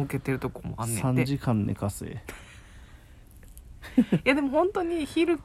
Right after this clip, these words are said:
Speaker 1: 昼に普通にさ、
Speaker 2: うん。
Speaker 1: 自分で十分十五分寝る時結構あるけど。
Speaker 2: あ、そう？
Speaker 1: あるある。あのー、自分で結構調整できる、それ。あ、もうそろそろかなと思ったら大体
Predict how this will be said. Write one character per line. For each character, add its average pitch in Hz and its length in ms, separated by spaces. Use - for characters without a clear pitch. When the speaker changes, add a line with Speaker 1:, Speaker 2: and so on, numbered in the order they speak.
Speaker 1:
昼 285 320
に 160 120
普 165 140
通 185 260
に 185 140
さ、 185 260
Speaker 2:
う 123 40
ん。 107 400
Speaker 1:
自 175 200
分 165 280
で 165 240
十 151 160
分 156 240
十 151 140
五 147 100
分 135 200
寝 147 120
る 151 100
時 165 260
結 - 240
構 - 220
あ 156 100
る 143 120
け 120 160
ど。 127 280
Speaker 2:
あ、 147 100
そ 139 200
う？ - 120
Speaker 1:
あ 185 140
る 165 120
あ 147 60
る。 131 280
あ 165 100
の 160 400
ー、 - 40
自 190 140
分 214 180
で 220 100
結 294 200
構 165 120
調 190 240
整 180 160
で 156 140
き 156 120
る、 143 160
そ 151 140
れ。 120 200
あ、 214 100
も 262 200
う 269 40
そ 330 120
ろ 294 100
そ 208 100
ろ 175 80
か 156 120
な 160 200
と 151 80
思 135 100
っ - 20
た 120 100
ら 117 60
大 139 200
体 117 240